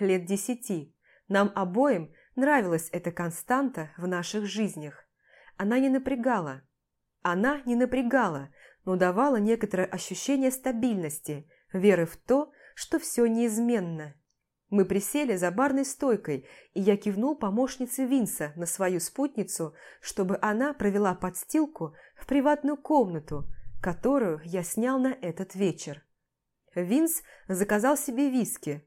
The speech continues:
а я – содовую. Я практически не употребляю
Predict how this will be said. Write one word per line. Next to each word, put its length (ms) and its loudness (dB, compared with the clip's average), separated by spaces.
а 140 -4
я – 320 -2
содовую. 800 -4
Я 160 2
практически 800 -6
не 100 -2
употребляю 640 2